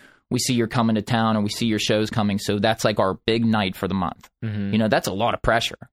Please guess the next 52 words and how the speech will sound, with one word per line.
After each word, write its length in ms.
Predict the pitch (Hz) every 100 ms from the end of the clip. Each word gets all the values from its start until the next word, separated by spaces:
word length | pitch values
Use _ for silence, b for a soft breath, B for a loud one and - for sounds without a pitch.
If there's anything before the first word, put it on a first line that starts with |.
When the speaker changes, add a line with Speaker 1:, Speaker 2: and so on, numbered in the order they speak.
| -
Speaker 2:
Yeah. 240 | 101 69 101 -
Speaker 1:
So 180 | - 120
if 100 | 127
I 80 | 147
wake 260 | 151 127
up 160 | 131 113
feeling 240 | 135 120
real 100 | 110
depressed, 380 | 104 - 139 117
it's 120 | 110
not 120 | 123 107
like 160 | 104
I 80 | 104
can 120 | 107
be 100 | 107
like, 280 | 104 85 - _ _ _ _
"Well, 160 | - 156
I'm 120 | 117
just 100 | -
gonna 120 | 104
take 200 | - 104
the 60 | 90
night 180 | 92 90
off." 120 | 117
Speaker 2:
Call 180 | 107 101
it, 80 | -
yeah, 220 | 107 76
Speaker 1:
Yeah, 140 | 151
Speaker 2:
call 80 | 98
Speaker 1:
I 20 |
Speaker 2:
it 20 |
Speaker 1:
can't 140 | 113 110
Speaker 2:
a 20 |
Speaker 1:
do 80 | 147
Speaker 2:
night. 40 | 170
Speaker 1:
that. 180 | 95 - -
I 40 |
can't 220 | - 113
do 100 | 104
that. 180 | 131 98 B B B B
Uh, 340 | - 113 117 113 -
so 420 | - 151 139 131 - _ _ _ _ _
it, 220 | 131 156
it's 160 | 151 180
an 120 | 143
everyday 380 | 131 139 123 117
battle. 380 | 113 113 101
I 60 | 104
mean, 260 | 104 104 104
uh, 300 | 104 104 - _ _
I 120 | - 151
don't, 320 | 139 143 143